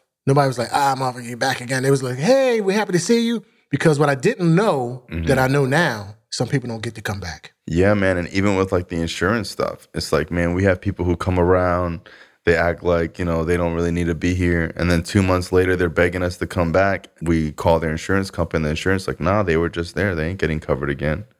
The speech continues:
Speaker 2: you know? So it's like a lot of people think that just 'cause you're able to go once or twice or three times, that your insurance is just gonna keep letting you go. But at some point, the care managers at the insurance company is like, "Nah, like, this person can't just keep, keep going if they ain't gonna change."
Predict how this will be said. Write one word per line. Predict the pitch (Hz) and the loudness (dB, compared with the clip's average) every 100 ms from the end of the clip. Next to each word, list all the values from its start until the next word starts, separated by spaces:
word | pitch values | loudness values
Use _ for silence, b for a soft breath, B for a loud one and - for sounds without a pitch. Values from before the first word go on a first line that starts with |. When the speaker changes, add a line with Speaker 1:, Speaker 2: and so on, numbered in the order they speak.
| - | -8
Speaker 2:
you | 76 | -4
know? | 76 73 78 92 | -2 -2 -6 -8
So | - 78 78 | -6 -2 0
it's | 78 - | 0 2
like | 76 76 | 2 2
a | 78 | 2
lot | 85 85 | 2 2
of | |
people | - 101 85 | -2 -6 -4
think | 82 - 87 - | -4 -2 -2 0
that | 80 | 0
just | - 85 - | 0 -4 -2
'cause | 95 80 | -2 2
you're | 82 82 | 0 2
able | 82 | -2
to | |
go | 78 90 85 | 0 2 2
once | 80 87 85 | 0 -2 -4
or | 80 | -6
twice | - 87 90 - | 0 0 0 -4
or | |
three | 73 87 85 | -8 -4 -4
times, | - 95 95 92 90 _ B B B B B | -2 0 0 -2 -8 _ B B B B B
that | 92 82 | 2 2
your | 87 | 2
insurance | 80 78 - 92 90 - | -2 -2 -2 -2 -2 -4
is | 80 | -2
just | 85 - | -2 -2
gonna | 82 | -4
keep | 76 - 82 | -4 -4 0
letting | 87 85 | 0 0
you | 85 | -2
go. | 80 92 101 | 0 2 2
But | 92 | 0
at | 80 - | -4 -2
some | 104 135 | 0 0
point, | 139 107 95 85 | 0 -2 -2 -4
the | - | -10
care | - 95 120 | -2 0 2
managers | 117 107 90 104 98 | 2 0 -2 -2 0
at | 90 | -2
the | 85 | -4
insurance | 78 - 131 147 - | -6 -2 -2 -2 -4
company | 107 98 92 | -4 -2 -4
is | 95 | -6
like, | 78 | -6
"Nah, | - 90 120 90 | -2 0 0 -2
like, | 73 | -2
this | - 98 | -6 -6
person | 92 92 82 | -4 -4 -6
can't | - 80 | -4 -4
just | - 82 | -4 -8
keep, | - 90 - B B B B | -6 -6 -6 B B B B
keep | - 90 - | -2 -2 0
going | 80 87 90 | 0 2 2
if | 87 | 0
they | 87 | -2
ain't | 85 82 | -2 0
gonna | 82 65 | -2 -2
change." | - 85 98 120 - | -4 -2 -2 -4 -8